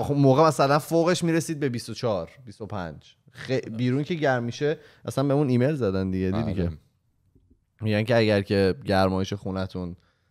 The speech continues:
Speaker 1: سرمایش خونتون مثل قبل کار نمی‌کنه، به خاطر گرمای بیرونه. اون نسبت به درجه بیرون می‌تونه تو رو خنک کنه. چیز مثل اینکه خیلی کامپلین کرده بودن، گفته بودن چرا اینجا خنک نمیشه بود داداش. دیگه فیزیک دیگه،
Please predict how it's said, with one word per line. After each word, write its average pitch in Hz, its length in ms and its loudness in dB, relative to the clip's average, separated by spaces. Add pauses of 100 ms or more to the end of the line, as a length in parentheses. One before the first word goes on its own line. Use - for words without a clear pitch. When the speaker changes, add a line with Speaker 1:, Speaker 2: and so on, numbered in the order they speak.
(220)
Speaker 1:
سرمایش 104 440 4
خونتون 101 420 -2
مثل 98 260 -4
قبل 98 240 0
کار 98 180 0
نمی‌کنه، 98 380 -2
به 123 80 4
خاطر 110 360 2 (320)
گرمای 101 380 -2
بیرونه. 110 440 -2
اون 85 400 -2
نسبت 101 280 0
به 110 60 -4
درجه 95 400 -2
بیرون 101 320 2
می‌تونه 98 340 -2
تو 95 140 -10
رو 90 80 -10
خنک 87 380 -6
کنه. 87 320 -4
چیز 90 220 -14 (580)
مثل 127 140 -4
اینکه 139 160 2
خیلی 123 340 6
کامپلین 117 480 -2
کرده 110 280 2
بودن، 127 300 4
گفته 117 180 2
بودن 156 200 0
چرا 151 180 2
اینجا 135 220 2
خنک 123 400 0
نمیشه 120 420 -2
بود 120 140 -4
داداش. 131 400 -4 (460)
دیگه 127 280 4
فیزیک 160 480 2
دیگه، 123 560 6